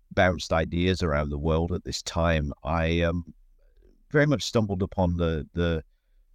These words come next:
the way in which radical politics was accelerating quite a bit in the late nineteenth century. And through that, I started reading more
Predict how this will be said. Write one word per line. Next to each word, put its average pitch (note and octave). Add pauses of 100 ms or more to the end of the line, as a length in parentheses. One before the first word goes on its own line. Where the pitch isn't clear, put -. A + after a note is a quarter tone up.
the F#2
way F2+
in F2
which E2+
radical E2+
politics -
was -
accelerating D2+
quite C#2+
a -
bit -
in C#2+
the C#2
late C2+
nineteenth B1+
century. D#2
And -
through F#2+
that, D#2+
I D2
started D2+
reading D2+
more D2